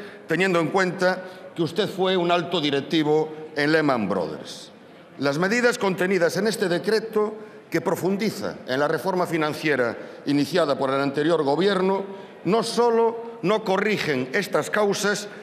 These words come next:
sino que conllevarán la total privatización del sector financiero y más concentración. Y todo ello a costa de sacrificar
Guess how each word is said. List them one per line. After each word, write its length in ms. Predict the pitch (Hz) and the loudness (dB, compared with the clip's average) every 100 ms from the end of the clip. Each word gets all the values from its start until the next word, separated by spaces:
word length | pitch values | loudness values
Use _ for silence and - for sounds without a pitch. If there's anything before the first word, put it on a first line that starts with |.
| - | -16
sino 260 | - 160 160 | -4 0 2
que 140 | 165 | 2
conllevarán 720 | 151 156 151 151 196 220 226 - - - | 2 2 2 4 4 2 0 -6 -12 -6
la 200 | 135 143 | 0 2
total 560 | 165 160 208 170 92 - | 2 2 4 4 2 -2
privatización 760 | 147 151 151 143 151 170 170 123 | 0 2 2 0 -2 0 0 0
del 140 | 120 | -2
sector 320 | 127 117 180 | -2 -2 -2
financiero 720 | 131 131 123 123 160 151 151 156 - - - | -2 -2 -2 0 0 2 0 -4 -10 -12 -2
y 80 | 147 | 2
más 200 | 160 - | 2 2
concentración. 720 | 135 117 98 90 - 82 - - - - | -2 -2 -4 -6 -10 -12 -14 -16 -20 -6
Y 80 | 151 | 0
todo 300 | 233 220 240 | 2 4 4
ello 360 | 226 233 233 240 - - | 4 4 2 -2 -12 -6
a 160 | 143 151 | -2 0
costa 300 | 226 220 196 | 2 0 0
de 80 | 170 | -2
sacrificar 960 | 175 175 156 170 214 220 208 - - | -2 -2 -2 0 2 2 0 -6 -14